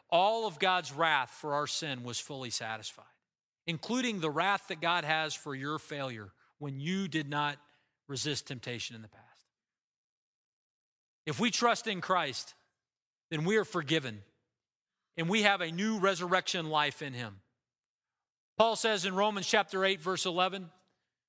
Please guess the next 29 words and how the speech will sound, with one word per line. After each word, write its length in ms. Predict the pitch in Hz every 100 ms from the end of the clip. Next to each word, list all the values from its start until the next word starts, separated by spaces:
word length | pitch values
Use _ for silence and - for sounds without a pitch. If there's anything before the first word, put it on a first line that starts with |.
| _ _ _ -
that 100 | 147
the, 180 | 160 - -
the 180 | 165 156
same 400 | - - 226 220
Spirit 460 | - - 220 208
that 100 | 202
raised 340 | 180 196 190 143
Jesus 380 | 185 202 185 160
from 160 | 190
the 100 | 175
dead 280 | 156 170 165
is 160 | 151 160
at 100 | 151
work 240 | 175 175
in 100 | 165
us, 200 | 165 147
giving 240 | 180 160
life 260 | 147 147 139
to 100 | 160
our 140 | 139
mortal 300 | 131 127 123
bodies. 420 | 110 107 107 107 147
We 380 | 180 208 208 - - -
have 360 | 151 151 147 131 - -
a 80 | 110
hope, 420 | - 185 117 - _ _
friends, 400 | - 123 120 110
of 200 | 131 117
resurrection 680 | 135 151 147 123 117 -